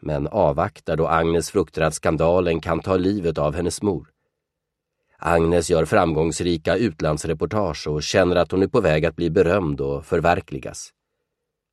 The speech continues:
Vid ett besök i Petrograd hamnar hon av misstag i säng med Karl och blir med barn. Karriären stoppas. Hon får en dotter,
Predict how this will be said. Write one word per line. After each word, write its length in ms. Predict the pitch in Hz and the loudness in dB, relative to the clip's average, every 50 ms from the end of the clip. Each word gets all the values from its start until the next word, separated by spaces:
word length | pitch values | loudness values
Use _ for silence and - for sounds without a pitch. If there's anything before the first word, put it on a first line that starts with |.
| _ _ _ _ _ _ _ - _ _ | _ _ _ _ _ _ _ -20 _ _
Vid 300 | 80 87 113 120 117 113 | 0 2 4 6 6 6
ett 160 | 117 - _ | 6 6 _
besök 400 | - 110 - - 104 98 98 - | -2 -2 2 6 6 6 6 4
i 60 | 113 | 0
Petrograd 720 | - - 110 107 - - 104 104 98 104 104 101 101 98 - | 0 2 2 2 2 2 0 0 2 2 2 2 2 0 -2
hamnar 260 | - 123 120 95 82 78 | -2 -2 0 2 2 2
hon 140 | 80 85 | 2 2
av 160 | 82 82 80 87 | 2 2 2 2
misstag 520 | 117 113 80 - - - 110 98 85 76 | 0 0 -2 -4 -2 0 0 0 0 0
i 60 | 82 | -2
säng 380 | 78 - - 76 76 73 73 76 | -4 -2 -2 -2 0 -2 -2 -2
med 120 | 90 82 | -4 -4
Karl 300 | - 85 82 82 78 71 | -4 -4 -4 -2 -4 -6
och 160 | - - 87 | -6 -8 -6
blir 160 | 80 76 73 69 | -4 -4 -4 -2
med 180 | 71 82 78 | -2 -2 -2
barn. 280 | 71 80 80 76 73 - _ _ _ _ _ _ _ _ _ _ _ _ _ _ _ | -2 -2 -4 -4 -8 -14 _ _ _ _ _ _ _ _ _ _ _ _ _ _ _
Karriären 580 | - - 82 80 80 78 76 73 73 73 76 73 | -10 -6 -2 0 2 2 2 2 0 0 -2 -4
stoppas. 640 | - - - 90 78 - - 76 76 - - - - _ _ _ _ _ _ _ _ | -4 -4 -6 -6 -6 -6 -10 -10 -10 -10 -14 -16 -18 _ _ _ _ _ _ _ _
Hon 140 | - 98 95 | -4 -4 -2
får 220 | - 78 71 69 | -2 -2 -2 -2
en 100 | 71 73 | -2 0
dotter, 500 | 76 98 82 - _ - 95 85 76 - | 0 -2 -2 -4 _ -10 -10 -10 -10 -14